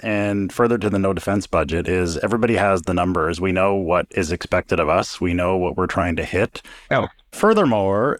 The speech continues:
Speaker 1: if you set a big, scary, ambitious goal, in the corporate world, if you don't hit your numbers,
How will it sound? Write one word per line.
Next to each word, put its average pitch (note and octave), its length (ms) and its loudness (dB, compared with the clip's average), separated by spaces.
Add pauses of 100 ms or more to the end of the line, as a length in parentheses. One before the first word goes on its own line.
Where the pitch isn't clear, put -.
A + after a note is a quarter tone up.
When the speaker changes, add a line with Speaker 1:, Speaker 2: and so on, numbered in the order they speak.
Speaker 1:
if G#2+ 140 0
you B2 80 2
set F3 240 2
a D3+ 40 0
big, B2+ 280 -2
scary, A#2 500 0
ambitious G2+ 460 -2
goal, F#2+ 640 0 (400)
in B2 140 2
the B2 100 0
corporate D#3+ 480 0
world, E2+ 500 0
if G#2 120 -2
you G2+ 80 0
don't A#2 180 2
hit A2 160 0
your G#2 140 0
numbers, G2 840 -2